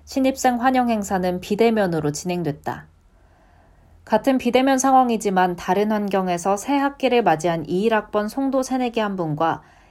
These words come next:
이공 학번 신촌 새내기 두 분을 만나는 자리를 마련했다. 세 명의 경험을 바탕으로 신입생 환영 행사가 갖는 의미를 되짚어보고 나아가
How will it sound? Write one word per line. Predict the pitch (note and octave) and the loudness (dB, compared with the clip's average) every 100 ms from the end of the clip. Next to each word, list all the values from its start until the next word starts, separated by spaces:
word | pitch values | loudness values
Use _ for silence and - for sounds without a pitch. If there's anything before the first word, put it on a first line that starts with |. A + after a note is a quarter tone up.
| - | -4
이공 | F3+ F#3 A3 | 0 4 2
학번 | G3+ G3 G#3+ G#3+ | 0 0 0 0
신촌 | A3 D4 C#4+ D4 | 0 -2 0 0
새내기 | C#4 C#4 C4 B3 A#3+ A#3+ | 0 0 0 0 -2 -4
두 | - G3+ | -4 -4
분을 | A#3 A#3 A#3 | -2 0 0
만나는 | F3 D3 D#3+ E3 | 0 0 0 -2
자리를 | E3+ D#3 D3+ D3+ | -6 -4 -4 -2
마련했다. | D3+ D#3 F3+ D3 - D3+ - - _ - - - - _ _ _ _ - | 0 0 0 -4 -4 -6 -6 -14 _ -20 -20 -20 -20 _ _ _ _ 0
세 | D4 | 4
명의 | D4 C#4+ C#4 | 6 6 4
경험을 | B3+ G3+ G3+ G#3+ | 2 0 2 2
바탕으로 | G3+ F#3 G3+ F#3 F#3 F3+ | 0 0 0 2 2 2
신입생 | F#3 C#4+ C#4 - C4 | 2 0 0 0 -2
환영 | B3 D4 D4+ D4 | 0 0 2 2
행사가 | C4+ B3 A#3 G#3 | 2 0 0 0
갖는 | G3+ F3 F3+ - | 0 -2 -2 -2
의미를 | E3+ F#3+ F#3+ F#3 | -2 0 0 0
되짚어보고 | F3+ F3+ G#3 G#3 F#3 D3+ D3 - - _ - _ _ | 0 -4 -4 -4 0 -2 -2 -6 -10 _ -20 _ _
나아가 | F3 E3 E3 F3+ F3 | 0 2 4 4 4